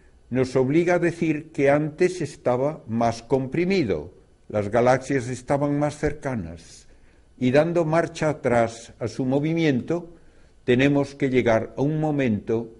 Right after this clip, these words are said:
en que toda la masa del universo estaba en un único punto.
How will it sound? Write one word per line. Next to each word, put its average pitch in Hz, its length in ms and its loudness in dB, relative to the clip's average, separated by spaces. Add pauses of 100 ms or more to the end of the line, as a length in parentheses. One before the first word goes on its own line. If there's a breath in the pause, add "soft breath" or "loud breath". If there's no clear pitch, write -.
(140)
en 113 260 -2
que 117 120 -2
toda 151 360 -4
la 143 120 -2
masa 123 400 -4
del 107 180 -2
universo 120 680 -4 (400 loud breath)
estaba 139 800 -4
en 117 200 0
un 160 360 -6 (160)
único 135 680 -4
punto. 90 760 -10